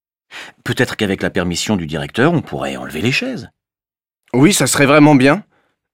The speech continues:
Speaker 2: Mais il nous faut aussi une bonne stéréo et des enceintes.
Speaker 1: Tu as demandé à la prof de musique ? Peut-être qu'elle connaît des gens au conservatoire qui pourraient vous prêter du matériel.
Speaker 2: Oui.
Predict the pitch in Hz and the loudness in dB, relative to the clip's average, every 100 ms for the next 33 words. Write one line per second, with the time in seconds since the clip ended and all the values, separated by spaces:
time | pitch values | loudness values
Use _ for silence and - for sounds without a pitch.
0 | _ _ _ 151 143 135 139 - 147 135 | _ _ _ 4 6 6 4 4 2 2
1 | - 160 156 120 113 135 - - 120 120 | 0 2 4 4 4 2 2 0 2 6
2 | 175 156 113 113 113 117 160 165 - _ | 6 6 2 0 0 0 0 0 -2 _
3 | _ - - 147 127 123 139 220 - 160 | _ -12 0 2 4 4 4 2 0 2
4 | 139 151 151 262 - _ _ _ _ _ | 2 2 0 -6 -14 _ _ _ _ _
5 | _ - - - 127 - 92 - 104 113 | _ -20 -12 -6 -6 -6 -8 -4 0 0
6 | 104 104 135 127 107 110 107 95 95 190 | 0 2 2 2 0 -4 -2 -4 2 2
7 | 180 113 - 101 107 104 - 104 101 101 | 2 -4 -4 -2 0 -2 -2 -2 0 0
8 | 104 165 202 277 220 90 - _ _ _ | -2 -4 -6 -6 -8 -10 -14 _ _ _
9 | _ 143 175 165 | _ 4 4 4